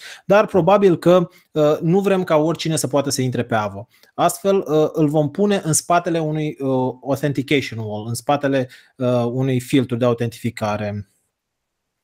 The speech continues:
Și vrem doar userii autentificați să poată să intre pe aplicația noastră.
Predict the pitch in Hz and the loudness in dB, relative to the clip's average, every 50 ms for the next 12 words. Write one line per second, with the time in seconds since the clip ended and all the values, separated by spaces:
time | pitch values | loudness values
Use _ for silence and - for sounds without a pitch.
0 | _ _ _ _ _ _ - _ - - 120 127 139 139 131 135 127 120 131 123 | _ _ _ _ _ _ -20 _ -8 -4 -2 0 0 2 2 2 2 0 -4 -6
1 | - - 135 147 143 147 139 135 123 127 131 123 - - 120 - - 139 135 139 | -2 0 2 2 4 4 2 2 2 0 -2 -4 -4 -4 -4 0 0 0 0 0
2 | - - 117 - 131 123 127 120 - 120 120 123 120 123 123 120 - 117 117 113 | -4 -6 -2 -2 0 0 -2 -2 -4 -4 -4 -4 -2 -2 -4 -2 -2 -4 -4 -4
3 | 123 117 - 117 - 120 107 110 - 117 113 110 107 107 - - - 113 110 110 | -4 -8 -8 -6 -4 -4 -4 -4 -4 -4 -4 -4 -6 -8 -8 -8 -8 -8 -8 -8
4 | 110 | -10